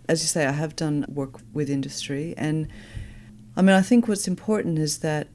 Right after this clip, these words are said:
if we understand what's happening in places, then we're making it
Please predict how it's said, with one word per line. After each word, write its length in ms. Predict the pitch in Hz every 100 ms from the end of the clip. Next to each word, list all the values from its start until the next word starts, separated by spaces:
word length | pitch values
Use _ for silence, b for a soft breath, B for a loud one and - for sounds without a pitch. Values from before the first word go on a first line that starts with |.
| B B B
if 180 | 180 -
we 120 | 196 -
understand 680 | 202 214 - 196 185 190
what's 240 | 160 151 -
happening 540 | 165 165 143 127 127 -
in 100 | 127
places, 600 | 123 117 - - - - - - B B B B -
then 680 | 143 160 156 151 151 151 - - _ - - -
we're 400 | - 151 147 147 -
making 440 | 160 160 175 147
it 140 | 135